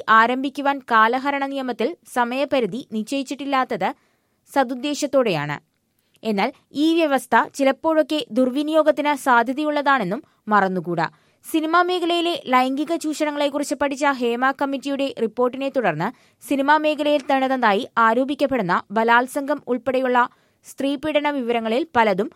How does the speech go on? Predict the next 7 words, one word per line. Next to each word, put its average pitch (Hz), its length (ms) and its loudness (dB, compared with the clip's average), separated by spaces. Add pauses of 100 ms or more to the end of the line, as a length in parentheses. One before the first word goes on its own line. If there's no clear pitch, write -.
(140)
പുറത്തുവരികയും 262 800 0 (120)
അതിന്മേൽ 240 460 0
കേസുകൾ 247 480 0 (140)
രജിസ്റ്റർ 240 460 0
ചെയ്യുകയും 262 460 -2
ചെയ്തിട്ടുണ്ട്. 170 480 -4 (400)
അതേസമയം 220 560 0